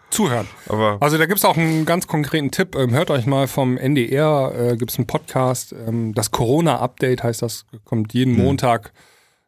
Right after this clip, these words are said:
Speaker 1: Nachmittag raus, äh, jeden, äh, Wochentag, ähm, nachmittags raus, äh, von montags
Speaker 2: Ja.
Speaker 1: bis freitags. Und da spricht der Professor Doktor Gross-, Drosten von der Berliner Charité, äh, und der gibt immer eine Einschätzung der Lage.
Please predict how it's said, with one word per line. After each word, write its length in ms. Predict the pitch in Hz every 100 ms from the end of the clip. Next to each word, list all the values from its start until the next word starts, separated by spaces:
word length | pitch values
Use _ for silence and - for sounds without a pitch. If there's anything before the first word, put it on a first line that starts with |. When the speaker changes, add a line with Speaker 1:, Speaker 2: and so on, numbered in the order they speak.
| 120
Speaker 1:
Nachmittag 560 | 127 151 160 135 127
raus, 540 | 127 131 139 135 - - 143
äh, 240 | 147 143
jeden, 460 | 135 156 151 135 131
äh, 220 | 123 117
Wochentag, 680 | 117 156 196 120 113 - - -
ähm, 260 | 117 113 110
nachmittags 500 | 135 143 127 131 -
raus, 220 | 151 - - -
äh, 80 | 117
von 180 | - 120
montags 360 | 147 147 120
Speaker 2:
Ja. 60 | -
Speaker 1:
bis 140 | -
freitags. 540 | - 117 123 107 - - _ _ _ _ _ _ _ -
Und 140 | - 120
da 60 | 113
spricht 260 | - 123
der 80 | 123
Professor 440 | 110 120 117 123 117
Doktor 280 | 110 113 101
Gross-, 280 | 110 139 -
Drosten 480 | - 147 - 147 165 - - _ _ _ - _
von 120 | 120
der 100 | 117 107
Berliner 560 | 113 113 131 135 117
Charité, 640 | 110 139 123 113 147 143 139
äh, 220 | 127 113
und 240 | 123 113 120
der 160 | 123 123
gibt 220 | 127 -
immer 260 | 123 113
eine 180 | 113 117
Einschätzung 480 | 110 120 110 107 113
der 100 | 101
Lage. 300 | 104 113